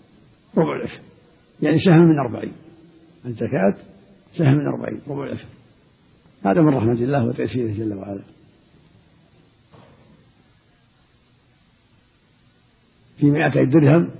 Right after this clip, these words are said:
خمسة دراهم، فإن لم، لم تكن لك يومية فليس فيها شيء، يعني إذا كانت أقل من النصاب فليس فيها شيء.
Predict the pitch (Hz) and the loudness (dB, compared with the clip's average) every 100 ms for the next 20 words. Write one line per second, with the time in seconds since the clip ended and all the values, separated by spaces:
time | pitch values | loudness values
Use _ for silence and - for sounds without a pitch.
0 | - 147 135 139 117 139 135 127 160 143 | -6 -4 -2 -2 0 0 0 0 0 2
1 | 143 147 139 139 139 127 101 131 147 196 | 0 -2 -2 -2 -2 -4 -4 -4 -2 -2
2 | 143 165 117 101 101 - - - _ _ | -2 -2 -4 -8 -8 -8 -12 -18 _ _
3 | _ _ _ - 117 127 139 147 143 127 | _ _ _ -6 -2 0 0 2 2 0
4 | 110 - - 139 143 147 135 127 127 - | -2 -14 -12 -6 0 2 4 2 2 0
5 | 160 208 220 - - - - 147 123 107 | 2 0 -2 -14 -20 -10 -2 0 0 -4
6 | 104 101 - 95 | -6 -6 -6 -8